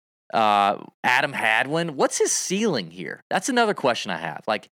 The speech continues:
he's got a really good record here, just making some cuts. It seems like the floor's high. But what do we think Adam Hadwin's true ceiling is? And finally, what about Keith Mitchell? 'Cause he checks a lot of boxes. He's played well here, but he's coming over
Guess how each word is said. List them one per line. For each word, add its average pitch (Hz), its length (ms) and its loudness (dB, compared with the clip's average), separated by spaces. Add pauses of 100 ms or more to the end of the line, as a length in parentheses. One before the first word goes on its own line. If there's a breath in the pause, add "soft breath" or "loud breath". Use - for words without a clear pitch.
(280)
he's 156 140 0
got 220 200 4
a 196 40 0
really 180 360 2
good 165 240 0
record 147 360 2
here, 165 120 2
just 139 200 -6
making 127 320 -2
some 117 180 -6
cuts. 127 480 0
It 123 140 -10
seems 147 200 -6
like 143 140 -2
the 110 60 -4
floor's 120 540 -2
high. 180 380 0 (360)
But 120 80 -6
what 165 80 2
do 240 60 0
we 311 60 -2
think 277 220 -4
Adam 156 240 2
Hadwin's 147 480 0
true 147 600 2 (340)
ceiling 160 600 0
is? - 340 -8 (500)
And 127 180 -2
finally, 160 720 2 (260)
what 139 220 2
about 185 220 2
Keith 170 260 -4
Mitchell? 107 300 -6 (160)
'Cause 120 140 -4
he 131 80 -2
checks 156 300 0
a - 20 -4
lot 156 160 4
of 143 80 -4
boxes. 143 420 0
He's 113 120 -12
played 135 240 0
well 135 160 0
here, 127 280 0 (300 loud breath)
but 113 80 -4
he's 110 100 -4
coming 151 300 0
over 131 400 2